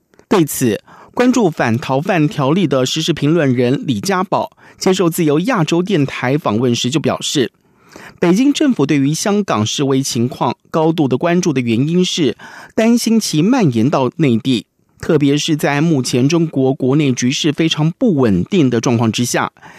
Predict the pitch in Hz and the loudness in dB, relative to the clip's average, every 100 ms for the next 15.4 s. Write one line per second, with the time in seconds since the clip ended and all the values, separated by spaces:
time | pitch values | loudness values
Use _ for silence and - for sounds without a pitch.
0 | - - 175 147 113 117 - 160 - - | -20 -2 0 2 2 0 0 -2 -4 -4
1 | 165 156 147 - - 110 117 135 131 135 | 0 2 0 -2 -2 0 2 0 2 2
2 | 135 127 139 151 117 110 135 139 220 156 | 2 0 -2 0 2 2 0 0 0 0
3 | 139 135 190 233 165 151 131 123 156 240 | 0 2 2 2 0 2 2 2 2 2
4 | 143 131 170 - 92 - 143 _ _ _ | 2 0 -2 -2 -2 0 -4 _ _ _
5 | _ - - - - - 226 214 220 - | _ -20 -20 -18 -10 0 2 2 0 2
6 | 269 269 175 127 180 180 151 143 143 135 | 2 2 0 0 2 0 0 0 0 0
7 | 156 107 98 156 143 - _ _ - 135 | 0 0 0 0 -2 -4 _ _ 0 0
8 | 135 170 170 175 165 147 165 - 120 117 | 2 2 2 0 2 0 0 0 -2 0
9 | 143 143 143 131 131 139 135 117 127 165 | -2 -2 -2 0 0 0 0 0 0 2
10 | 127 120 120 127 - 190 127 - - - | 0 0 -2 -2 -2 -2 -2 -6 -20 -20
11 | - - 262 214 180 - 143 147 214 240 | -12 -2 0 0 -2 0 0 2 2 0
12 | - 127 135 117 110 110 - 120 - _ | 0 0 2 0 0 -2 -2 -4 -4 _
13 | - - 147 160 254 254 139 _ - - | -12 0 2 4 2 0 -4 _ -8 -2
14 | 139 160 131 123 131 110 127 131 110 117 | 0 0 0 0 -2 -2 0 0 0 2
15 | 107 123 107 | 2 2 0